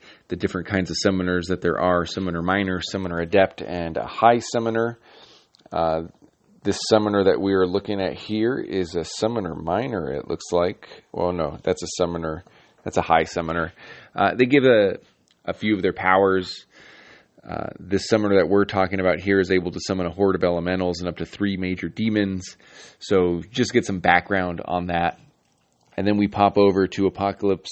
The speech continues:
telling the summoner that they're ready to go, uh, that the full force of Krakoa is with them. We're gonna send, uh, Banshee and I can't, I forget who that was. Um, oh,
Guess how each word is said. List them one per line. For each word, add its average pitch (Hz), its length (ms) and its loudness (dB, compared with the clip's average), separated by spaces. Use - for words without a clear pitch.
telling 110 360 0
the 95 80 -4
summoner 101 440 -2
that 90 200 0
they're 95 160 2
ready 95 220 4
to 90 120 -2
go, 92 460 4
uh, 85 280 -4
that 85 160 -8
the 87 100 -6
full 98 360 2
force - 380 -2
of - 120 -16
Krakoa 101 360 0
is 87 140 -4
with 98 160 0
them. 95 320 -2
We're 104 80 -18
gonna 90 160 -4
send, 95 500 0
uh, 87 180 -8
Banshee 104 1120 0
and 87 680 -2
I - 60 -10
can't, - 380 -8
I - 60 -10
forget 87 300 -2
who 87 140 0
that 78 180 2
was. 85 400 -2
Um, 76 760 -4
oh, 87 420 2